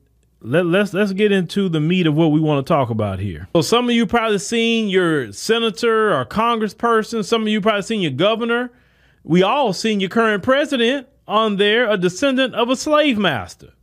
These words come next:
We seen your, your former president, Obama, descendant of a slave master.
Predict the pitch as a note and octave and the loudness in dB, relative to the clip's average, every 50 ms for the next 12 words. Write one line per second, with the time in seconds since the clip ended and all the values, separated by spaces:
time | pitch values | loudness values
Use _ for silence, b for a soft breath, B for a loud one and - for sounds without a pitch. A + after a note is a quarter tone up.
0 | _ _ _ _ _ _ _ _ _ _ _ _ _ _ _ _ _ _ _ - | _ _ _ _ _ _ _ _ _ _ _ _ _ _ _ _ _ _ _ -2
1 | - C#3+ E3 - - A3+ A3 G#3+ G3+ G3 F3+ E3 D3+ C3+ C3+ C3 - A3 A#3 A#3+ | 0 0 0 2 0 0 2 2 2 2 2 2 2 0 -2 -2 0 0 0 2
2 | A#3+ A#3 - - A#3+ A#3+ A#3+ A3+ G#3 A#3 A#3+ A#3+ A#3+ - A#3+ G3 F3 D#3+ G3 G3 | 2 0 0 0 0 0 2 0 0 0 0 0 0 2 0 0 2 2 0 0
3 | G#3 G#3 A3 A3+ B3 C4+ C4+ - _ _ _ _ _ _ _ _ _ _ - B2 | 0 -2 -2 -4 -6 -8 -10 -14 _ _ _ _ _ _ _ _ _ _ -6 -4
4 | C3+ C3+ C3 - G3+ G#3+ A3 G#3+ A3 C4+ C4 - - _ - F3+ F3 F3 E3+ - | -2 -2 0 0 0 0 0 0 -2 -4 -6 -10 -14 _ -6 -4 -2 -2 -4 -2
5 | - A#3+ A#3 A3+ A3 G#3 G3+ G#3 G#3 A3 A#3 A3+ - - - D4 | 0 0 2 2 0 -2 -2 -2 -2 -2 -4 -6 -6 -8 -10 -12